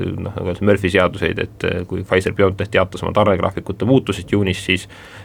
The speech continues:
eh, juhtus see, et, eh, suurusjärgus kakskümmend tuhat vaktsiinidoosi juuni esimeses pooles vähendati ja täpselt nii palju, eh, toodi siis juuni teises pooles rohkem,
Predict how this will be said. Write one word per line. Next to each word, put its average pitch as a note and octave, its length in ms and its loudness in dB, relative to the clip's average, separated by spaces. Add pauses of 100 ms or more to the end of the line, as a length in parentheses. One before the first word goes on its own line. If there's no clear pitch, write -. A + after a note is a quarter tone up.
(120)
eh, F2+ 120 2
juhtus G2+ 300 2
see, G2+ 180 6
et, - 220 -2
eh, F2+ 400 4
suurusjärgus F#2 380 -2
kakskümmend G2+ 300 0
tuhat F#2 240 -2
vaktsiinidoosi F#2+ 640 2
juuni F#2 360 2 (100)
esimeses F#2+ 280 2
pooles F#2 460 2
vähendati G2+ 600 2
ja F2+ 200 4
täpselt - 280 -6
nii G2 100 0
palju, F#2+ 340 2 (420)
eh, F#2 120 0
toodi G2 320 6
siis F#2+ 220 0
juuni G2+ 200 2
teises G2+ 260 4
pooles F#2 240 0
rohkem, G#2 440 2